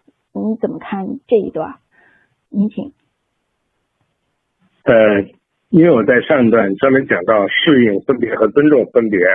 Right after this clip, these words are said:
Speaker 2: 还有化解因分别带来的纠结，啊，痛苦、
Speaker 1: 嗯。
Speaker 2: 灾难。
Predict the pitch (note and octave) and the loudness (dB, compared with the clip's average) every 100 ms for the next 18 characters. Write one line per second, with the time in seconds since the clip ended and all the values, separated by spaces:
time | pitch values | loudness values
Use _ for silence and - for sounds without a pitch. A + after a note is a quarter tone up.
0 | F#2 A2 C3+ G2+ - F#3 B2+ - F2+ G2 | 0 0 0 0 0 2 2 -2 -2 2
1 | C3+ C3+ - F#3 C#3 A#2+ B2 C3 G2 G2+ | 2 2 2 4 4 2 2 -2 -4 0
2 | A#2+ F#2+ F3 F#3 B2 - - _ _ _ | 0 2 4 4 0 -8 -16 _ _ _
3 | F2 E2 F2 - D#3 A2+ - G2+ - D3 | -6 -6 -4 0 0 0 -4 -8 -4 0
4 | D#3+ | 0